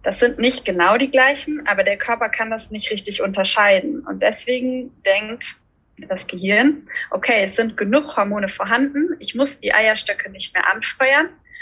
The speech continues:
Und das macht er dann auch nicht mehr. Und dadurch reift dort kein Follikel mehr heran, es kommt nicht zur, zum Eisprung.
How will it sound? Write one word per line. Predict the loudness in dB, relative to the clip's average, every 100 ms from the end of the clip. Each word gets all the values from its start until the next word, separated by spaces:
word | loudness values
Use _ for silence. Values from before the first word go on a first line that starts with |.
| -14 -14 -18 _
Und | -4 -2
das | 2
macht | 2 4 2
er |
dann | 2 2
auch | 0 -2
nicht | -10 -6
mehr. | 2 4 4 0
Und | -4 2
dadurch | 2 4 2 0 -2
reift | 0 0 -2 -2
dort | 0 0 -2 _ _
kein | -6 -2 -2
Follikel | -4 -10 -6 -4
mehr | -2 -2
heran, | 0 2 2 2 0 -6
es | -12
kommt | -6 -4 -2
nicht | -4 -6 -12
zur, | -8 0 2 2 -2 -12 _ _ -18 -18 -18 _
zum | -16 -10 -2
Eisprung. | 2 2 0 2 2